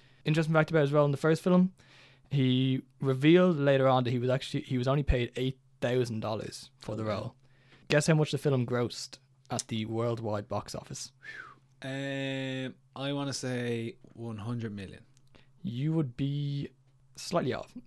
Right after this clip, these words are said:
Speaker 1: No, you'd be a good bit
Speaker 2: Slightly?
Speaker 1: off. You'd be a good bit off. <laughs> It grossed two hundred and thirty-five million dollars.
Speaker 2: Holy shit.
Speaker 1: He then reprised his roles, uh, this role in, uh, three sequels,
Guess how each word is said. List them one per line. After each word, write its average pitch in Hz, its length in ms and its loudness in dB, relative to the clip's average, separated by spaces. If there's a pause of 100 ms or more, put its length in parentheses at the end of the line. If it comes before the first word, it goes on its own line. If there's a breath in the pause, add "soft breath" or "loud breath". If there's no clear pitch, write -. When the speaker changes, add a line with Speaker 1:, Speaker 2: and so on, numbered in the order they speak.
Speaker 1:
No, 135 80 -2
you'd 117 120 -2
be 117 100 -2
a - 20 -2
good 127 160 2
bit 123 80 0
Speaker 2:
Slightly? 110 80 -4
Speaker 1:
off. - 100 -6
You'd 131 120 0
be 131 100 2
a 123 40 -2
good 131 160 0
bit 107 100 -4
off. 98 280 -4 (320 loud breath)
<laughs> - 140 -10
It - 840 12
grossed 160 480 6
two 175 140 2
hundred 175 220 4
and 135 160 0
thirty-five 139 560 4
million 127 400 2
dollars. 123 380 -6
Speaker 2:
Holy 110 260 -14
shit. - 560 -10 (240 loud breath)
Speaker 1:
He 135 500 0
then 139 220 0
reprised 156 480 2
his 156 160 0
roles, 156 440 4 (400)
uh, 139 120 -2
this 151 220 -2
role 117 220 -2
in, 113 280 -2
uh, 104 260 -2
three 131 200 -2
sequels, 120 540 -6